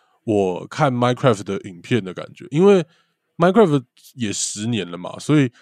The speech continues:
就开始有一些影片开始干股的那种影片，就说，“哇，以前什么怎么样，以前没有这个东西，没有那个东西。”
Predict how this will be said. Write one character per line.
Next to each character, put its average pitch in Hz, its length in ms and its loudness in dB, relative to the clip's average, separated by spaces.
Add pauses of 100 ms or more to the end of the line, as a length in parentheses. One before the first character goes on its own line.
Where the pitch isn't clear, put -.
(220)
就 185 100 -2
开 175 180 2
始 147 120 0
有 107 200 0
一 113 40 -2
些 131 120 2
影 104 200 -8
片 123 180 -4
开 113 160 -4
始 98 80 -4
干 92 300 -2
股 - 240 -20
的 - 200 -20 (140)
那 98 80 -10
种 92 160 -12
影 87 160 -18
片， 92 180 -14
就 113 120 -4
说 120 180 -2
，“哇， 117 260 -4
以 98 120 -20
前 110 480 -10 (160)
什 - 180 -12
么 104 160 -6
怎 107 160 -8
么 98 80 -12
样， 127 300 0
以 113 100 -4
前 117 160 0
没 131 100 2
有 139 120 6
这 160 120 0
个 147 60 4
东 139 140 4
西， 139 120 0
没 135 120 2
有 135 100 4
那 131 80 0
个 127 100 -2
东 113 220 -4
西。” 107 240 -12